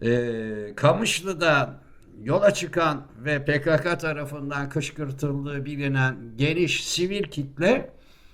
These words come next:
Türk askeri açısından en yüksek kışkırtmayı gerçekleştirdi ve Türk bayrağını indirdi orada. Daha önce bunu Rumlar denemiş ve bir Rum ölmüştü.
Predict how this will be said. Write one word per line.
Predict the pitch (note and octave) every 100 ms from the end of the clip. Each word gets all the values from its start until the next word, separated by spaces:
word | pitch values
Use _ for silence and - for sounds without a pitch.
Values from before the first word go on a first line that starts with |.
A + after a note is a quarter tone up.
| - - - - - - -
Türk | - C#4 -
askeri | E3+ F3+ - E3 E3+ E3
açısından | E3+ F3 D3+ E3+ E3+ F3+ F3+
en | A3 B3 B3+ G#3
yüksek | F#3 F3 F#3 - G#3 G#3 -
kışkırtmayı | F3+ - F3+ F3 C#3 E3+ E3+ F3 C#3 C3
gerçekleştirdi | D#3 C#3 D3 C#3+ - D3+ C3+ C#3+ D3 D3+ G#3
ve | G3
Türk | - G#3+ -
bayrağını | F#3 F#3 F#3 F#3 F#3+
indirdi | F#3 E3+ D#3 D#3 C#3
orada. | C#3 C3+ A2+ G#2+ - - - - - - - - -
Daha | C#3 C3+ F#3+
önce | F#3 F3+ F3 D#3
bunu | E3+ F3
Rumlar | F3 E3+ F3 F3+ D#3+
denemiş | F3 E3 D#3+ F#3+ -
ve | E3 D#3
bir | F3
Rum | D#3 F#3+ F#3
ölmüştü. | F#3 F#3 F#3+ - A2